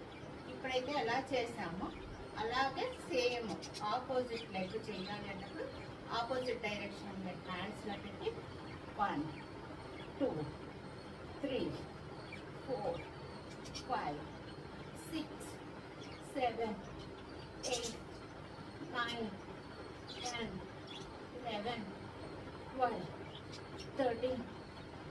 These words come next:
ఫోర్టీన్, ఫిఫ్టీన్, సిక్స్టీన్, సెవెంటీన్, ఎయిటీన్,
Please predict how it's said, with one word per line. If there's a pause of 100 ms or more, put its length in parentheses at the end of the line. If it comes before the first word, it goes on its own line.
(160)
ఫోర్టీన్, (840)
ఫిఫ్టీన్, (800)
సిక్స్టీన్, (760)
సెవెంటీన్, (800)
ఎయిటీన్,